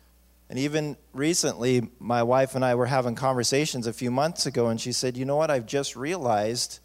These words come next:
in my life I've been dealing with something that I didn't recognize until now." And it took many years for her to recognize, say, "You know what? I,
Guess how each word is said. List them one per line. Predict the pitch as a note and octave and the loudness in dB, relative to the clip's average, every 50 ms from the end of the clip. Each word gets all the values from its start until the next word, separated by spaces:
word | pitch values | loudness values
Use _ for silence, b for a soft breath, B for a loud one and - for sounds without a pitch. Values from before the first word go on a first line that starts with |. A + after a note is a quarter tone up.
| b b b b | b b b b
in | - B2+ C3 | -6 -4 -2
my | C3 B2+ B2+ | 0 0 2
life | B2 B2+ C#3 D#3 F3+ F3+ E3+ - | 2 2 4 4 2 2 2 0
I've | B2+ B2 A#2+ | -2 -2 -2
been | B2+ A#2+ A#2 | -2 -4 -4
dealing | G#2+ G2+ C3 D3+ F3 G3 F#3+ E3 C#3+ B2 A2+ | -4 -4 -4 -2 -2 -2 -2 -4 -4 -4 -4
with | A2 A2 - | -4 -4 -4
something | - - A#2+ G#2+ G#2+ - - B2+ B2+ B2+ | -4 -4 -4 -6 -6 -6 -6 -6 -6 -4
that | B2 A#2+ | -2 0
I | A#2+ A#2 | 0 0
didn't | B2 D3 D3+ G#2+ | 0 -2 -4 -2
recognize | D2+ C3+ E3+ F#3 - D#3+ B2 A2+ A2+ G#2+ A2 A#2 A#2 B2+ | -2 -2 -2 -2 -4 -6 -6 -4 -2 -2 -2 -4 -6 -6
until | A#2 A2 - B2 A2 A2+ | -8 -8 -6 -4 -4 -2
now." | A2 A#2+ C#3 E3+ F#3 C#3 A#2 A#2+ B2+ | -2 -2 -2 0 0 2 2 2 0
And | C3 | 0
it | C#3 - - b b b b b b b b b b b b _ _ _ | -4 -6 -10 b b b b b b b b b b b b _ _ _
took | - D#3 D#3 D3+ - - _ - - - - | -2 -2 -2 -2 -4 -12 _ -20 -20 -8 -2
many | D3 D#3+ E3 E3+ E3 | 0 0 0 0 0
years | E3 E3+ F#3+ A3+ A#3 F#3 C#3 C3 C3 D3 E3 E3 - - - - - - - _ _ _ _ _ _ _ _ _ | 0 2 2 4 4 4 4 4 4 2 2 2 0 0 0 -4 -6 -12 -18 _ _ _ _ _ _ _ _ _
for | - - | -16 -10
her | C3 D3+ D#3 | -6 -2 0
to | D3 | 0
recognize, | D3 D#3+ F3 F3+ - D3+ D3 C#3+ C#3+ C#3+ - | 2 2 0 0 -2 -2 0 0 0 0 -2
say, | - D3+ | -4 -4
"You | D3 | -4
know | D#3 E3 | -2 -2
what? | E3+ F#3 - - | -2 -2 -2 -4
I, | D3+ F3+ - | -8 -10 -10